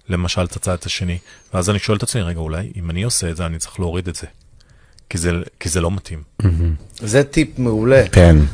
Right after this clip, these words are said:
Speaker 3: עבודה יומיומית, אני, דרך אגב, גם מהפודקאסט, אני שומע את ה-, את הסגנון דיבור שלך, ואני לוקח ממנו דברים, ואני שומע הרבה טיפים, המוח שלי כמו מחשב, מה שאני אוהב, אני משתמש בו באותו יום כבר.
Speaker 2: כן.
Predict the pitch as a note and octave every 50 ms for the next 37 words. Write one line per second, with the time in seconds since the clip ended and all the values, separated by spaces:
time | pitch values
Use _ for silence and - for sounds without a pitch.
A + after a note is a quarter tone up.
0 | - - G2+ A2 G#2 G#2+ A2+ A#2 C3 D#3 D#3 D3+ D3 C#3+ D3 D#3 D#3+ D#3 B2+ A2+
1 | A2+ A#2+ C#3 D#3+ E3 - - - G#2 A2+ C3 C#3+ C3+ C#3+ C#3+ C#3 - D#3 D3 B2
2 | A2 F#2 A2+ B2+ C3+ D3 C#3 A2 - - C3 C#3+ - - - A2 A2+ A2+ - -
3 | G#2 G2+ F#2+ - - G2+ A2 A#2+ B2 A2+ A2 - A2+ G#2 G2+ G2 G2 F#2 - -
4 | - - - - - - - - - - - - - - G2+ G2 - - - -
5 | - - F#2 F2 G#2 A#2+ B2+ B2+ A2+ A2 F#2 F#2+ A#2+ A#2+ A#2 - - G2+ F#2+ -
6 | - C3+ C3+ C3+ C3+ A#2 G#2+ G2+ G2 F#2+ - A2+ A2+ - A#2+ A#2+ A2+ A2 G2 F#2+
7 | G2 G2+ A#2 C#3 D3 D3 B2+ A#2 A2 G#2 G2+ - - G#2+ A#2 C3 B2+ B2+ A2+ A2
8 | A#2+ B2+ B2 - D3 D3 D3 - B2+ B2 A#2+ A2 A2 A2+ B2 C3 A#2+ - - B2+
9 | A2+ - A#2+ B2 B2 A#2+ - - - D#3 D3+ C#3 D3 D3 - - - - - -
10 | - - - - - - - - G#2+ A#2 B2+ - - D3 C#3 B2+ A#2 A#2 A2 G#2
11 | G#2 G2 - - _ _ _ - - G#2 A2+ A#2+ C#3 D#3+ E3 D#3 D#3+ D#3+ - _
12 | _ - _ _ - G#2 G#2+ A2 A#2 G#2 - - C3 B2 B2+ D3 C3 - B2 A#2+
13 | A2 A2 A#2+ A#2 A2 - C3+ C#3 C3+ B2+ A#2+ G#2 F#2 - - A#2 A2+ G2+ F2+ F2